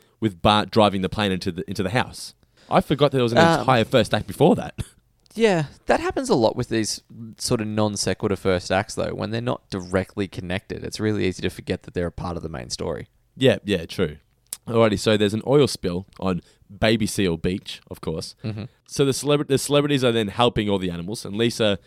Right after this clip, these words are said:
Speaker 1: she's trying to convince Marge that she wants to be a part of the team as well, and Marge is just not
Speaker 2: Mm.
Speaker 1: having it. I thought the gag with the trim the cat's nails fell a little bit flat for me.
Speaker 2: Yeah, that little bit was,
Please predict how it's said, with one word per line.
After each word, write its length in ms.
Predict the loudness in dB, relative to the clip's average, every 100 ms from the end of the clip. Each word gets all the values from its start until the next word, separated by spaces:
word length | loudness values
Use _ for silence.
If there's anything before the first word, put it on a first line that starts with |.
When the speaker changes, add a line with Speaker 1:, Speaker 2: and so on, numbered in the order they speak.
| _
Speaker 1:
she's 140 | -12 -4
trying 180 | -2
to 60 | -2
convince 360 | -4 -4 -6 -4
Marge 220 | -4 -4
that 60 |
she 140 | -2 -2
wants 180 | -2 -2
to 100 | -6
be 260 | -4 -4 -6 _
a 40 | -8
part 220 | 0 0
of 60 | 0
the 60 |
team 260 | -2 -4 -4
as 100 | -4
well, 260 | -2 -2
and 160 | -4 -4
Marge 260 | -2 -2 -2
is 120 | -6
just 140 | -6
not 100 | -8 -6
Speaker 2:
Mm. 20 |
Speaker 1:
having 220 | -6 -4
it. 180 | -6 -8 _ _ _ _
I 100 | -4
thought 360 | -4 0 0 0
the 80 | -2
gag 320 | 2 4 4
with 120 | 0
the 200 | 0 -2
trim 280 | -4 -4 -2
the 80 | -2
cat's 300 | -4 -8 -4
nails 280 | -2 -2 -4
fell 180 | -2 0
a 40 |
little 160 | 0 -4
bit 120 | -6
flat 320 | -8 -10 -6
for 100 | -2
me. 240 | 0 -2 -4 _ _ -20 -16
Speaker 2:
Yeah, 480 | 0 4 4 2 -2 -10 _ -20 2
that 340 | 4 4 2 _ _ _ -4
little 420 | 0 2 4 2
bit 300 | 2 2 0 _ _
was, 240 | -2 -2